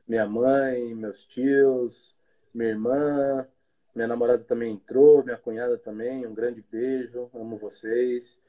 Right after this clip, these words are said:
Pessoal do Só de Prima também, que é o... é um time que eu tenho aqui em, aqui em São Bernardo, aqui, que a gente para de jogar, mas é aquele, o, a-, aquela vontade de vencer, né,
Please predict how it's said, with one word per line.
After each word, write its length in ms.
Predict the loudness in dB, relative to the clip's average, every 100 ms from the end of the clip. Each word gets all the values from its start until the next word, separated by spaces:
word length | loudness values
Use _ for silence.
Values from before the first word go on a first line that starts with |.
| _ -20 _ 2
Pessoal 400 | 4 8 6 6
do 160 | -4
Só 200 | -4 -4
de 100 | -4
Prima 340 | -8 -6 -4 -4
também, 360 | -4 -4 -6
que 120 | 0
é 20 | -2
o... 240 | -2 -10 _ _ _ _ -12
é 60 |
um 120 | -12
time 280 | -10 -8 -2
que 80 | 0
eu 60 | 2
tenho 220 | 2 -2
aqui 200 | -4 -6
em, 640 | -4 -4 -6 -8 -10 -14 _ _ _ _ _ -6
aqui 260 | -4 -2 -4
em 60 |
São 160 | 0 4
Bernardo, 440 | 4 4 0 -2
aqui, 220 | -4 -6
que 100 | -6
a 60 | -6
gente 300 | -6 -6 -10 _
para 200 | 4 4 4
de 60 |
jogar, 320 | 2 2 2
mas 320 | 0 -4 -6 -12
é 320 | -8 -2 -2
aquele, 420 | -2 -6 -6 -8
o, 340 | -10 -12 -14 -14 _ _ _ -14
a-, 280 | -12 -10
aquela 260 | -6 -2 -2
vontade 600 | -2 -6 0 -2 -2 -12
de 160 | -10 -4
vencer, 640 | -2 -4 -6 2 4 4
né, 280 | 2 -6